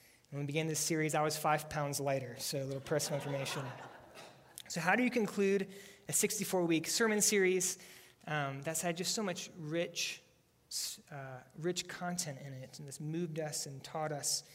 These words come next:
in so many ways? Um, I, I mean, I, I guess I could do, like, an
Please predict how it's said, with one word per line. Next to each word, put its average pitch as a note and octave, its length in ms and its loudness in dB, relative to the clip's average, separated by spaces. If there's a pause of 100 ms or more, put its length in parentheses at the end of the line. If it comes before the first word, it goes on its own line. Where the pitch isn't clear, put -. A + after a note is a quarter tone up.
(280)
in - 60 -14
so - 200 -2
many D#3 180 0
ways? C#3 580 0 (460)
Um, C3+ 420 0 (320)
I, D#3 140 -2 (440)
I - 40 -6
mean, D#3 160 -2
I, D3 140 -2
I D3+ 40 0
guess D#3+ 200 2
I E3 40 2
could D3 140 -2
do, D3 100 0
like, C#3 140 -4
an D3 60 -8